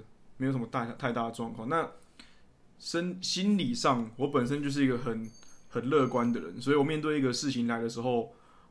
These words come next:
我会，我不会先被情绪影响，我会去想这件事情的解决方案是什么，来源是什么。所以我的面对压力的想法，就如刚刚开头所说，就是压力很大，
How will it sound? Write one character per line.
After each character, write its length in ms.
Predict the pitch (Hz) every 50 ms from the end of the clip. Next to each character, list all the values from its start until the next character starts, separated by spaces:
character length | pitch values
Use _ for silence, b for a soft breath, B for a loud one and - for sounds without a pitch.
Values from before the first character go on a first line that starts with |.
| b -
我 340 | 117 117 117 117 113 113 110 - - -
会， 380 | - 165 147 135 131 131 - - - - _ _ _ _ _ _ _
我 120 | - 139 135
不 160 | 135 139 139
会 120 | 180 175
先 160 | 175 175 170
被 80 | 175 170
情 240 | 139 - 131 127 131
绪 140 | 135 139 123
影 200 | 117 117 117 117
响， 220 | - 117 104 104 - - -
我 60 | 113
会 180 | 107 143 139 139
去 120 | 143 135
想 240 | 131 - 113 107 - b b b b b b b b -
这 120 | - 151
件 100 | 151 147
事 140 | 135 143 139
情 240 | 135 131 123 117 113
的 200 | 113 110 110 107 - - - _
解 160 | - - 120 117
决 160 | 117 117 117
方 200 | 117 135 120 113
案 100 | 117 120
是 80 | 117
什 40 | 123
么， 160 | 110 113 113
来 80 | 110 117
源 160 | 117 110 113
是 60 | 117
什 140 | 117 - -
么。 120 | - - - - b b b b b b b b b b b
所 140 | - - 156
以 40 | 165
我 120 | 160 143
的 340 | 135 123 117 113 110 107 107 b b b b b _
面 120 | 156 156
对 120 | 156 147 139
压 160 | 139 135 135
力 200 | 139 135 120 - - - - - -
的 80 | -
想 120 | - 123 123
法， 80 | 117
就 120 | 117 147 139
如 140 | 131 120
刚 140 | - 127 127
刚 60 | 131
开 120 | 127 131 120
头 140 | 123 120 117
所 180 | - 120 117
说， 200 | - - 117 110
就 100 | 113 120
是 260 | 120 127 123 120 117 B B B B B B B B B -
压 120 | 139 143
力 100 | 147 143
很 120 | 127 120 107 110
大， 300 | - 127 113 110 -